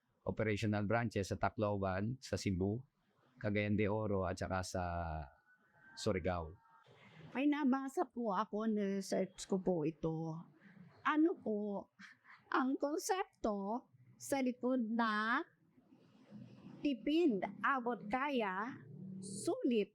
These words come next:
Speaker 2: ang labada sa inyong negosyo?
Speaker 1: Actually, ah, ito yung tagline namin, ano. So, dahil yung, ah, brand itself explain kung ano yung, ah,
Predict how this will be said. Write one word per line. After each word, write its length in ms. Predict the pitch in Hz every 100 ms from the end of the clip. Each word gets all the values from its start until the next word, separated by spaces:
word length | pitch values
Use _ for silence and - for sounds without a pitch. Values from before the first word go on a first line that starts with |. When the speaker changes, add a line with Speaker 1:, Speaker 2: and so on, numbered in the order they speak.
| -
Speaker 2:
ang 240 | 190 190 185
labada 720 | 190 185 226 254 185 180 190 - _ _ _ -
sa 240 | - 240
inyong 480 | 202 190 190 196 247
negosyo? 760 | 233 220 240 415 - 160 135 - - _ _ _ _ -
Speaker 1:
Actually, 480 | 123 - 151 151 127
ah, 160 | 120
ito 140 | 110 127
yung 160 | 113
tagline 400 | 110 101 104 95
namin, 400 | 90 87 95 87
ano. 160 | 80 85
So, 160 | - 98 95 92 90 90 82 82
dahil 320 | 117 123 135
yung, 220 | 127 127
ah, 80 | 117
brand 320 | 107 131 127
itself 400 | 117 - 117 104
explain 480 | 104 - 110 113 101
kung 160 | 101 87
ano 160 | 101
yung, 260 | 101 98 95
ah, 380 | 92 90 85